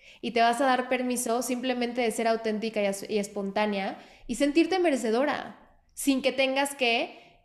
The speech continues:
ganártelo o estar siendo súper, súper productiva, ¿no? O sea, es como encontrar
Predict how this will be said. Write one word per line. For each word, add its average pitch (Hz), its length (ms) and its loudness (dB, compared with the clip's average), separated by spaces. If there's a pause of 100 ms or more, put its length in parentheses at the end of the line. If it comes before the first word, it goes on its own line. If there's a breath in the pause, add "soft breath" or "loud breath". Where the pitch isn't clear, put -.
ganártelo 208 1160 -2
o 208 180 0
estar 202 400 0
siendo 214 360 -4
súper, 208 280 -4
súper 208 280 -2
productiva, 208 840 0
¿no? 202 280 -2
O - 480 -18
sea, 247 80 0
es 240 100 0
como 285 300 2
encontrar 240 760 2